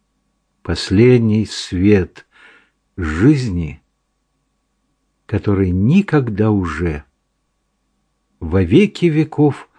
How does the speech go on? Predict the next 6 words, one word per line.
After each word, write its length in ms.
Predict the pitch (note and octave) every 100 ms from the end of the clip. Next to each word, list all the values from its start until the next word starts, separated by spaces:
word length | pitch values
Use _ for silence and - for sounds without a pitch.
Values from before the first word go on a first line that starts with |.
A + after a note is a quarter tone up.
| _ _ _ _ _
он 440 | - A#2+ B2+ A#2+ G2+ _ _ _ _ _ _ _ _ _ _ _ _
не 240 | G2 G#2+ A2+
увидит 580 | G2 D#2+ D#2 C#2+ C#2 -
снова. 680 | - - D#2+ E2+ D#2+ E2 _ _ _ _ _ _ _ _ _ _ _ _ _ _ _ _ _ _ _ _ _ _ _ _ _ _ _ _ _ _ _ _ _ C#3+ _ _ _ _ _ _ _ _ -
Конец 540 | A2 G2+ B2+ D3 -
книги. 540 | - G#2+ G#2 F2+ F2+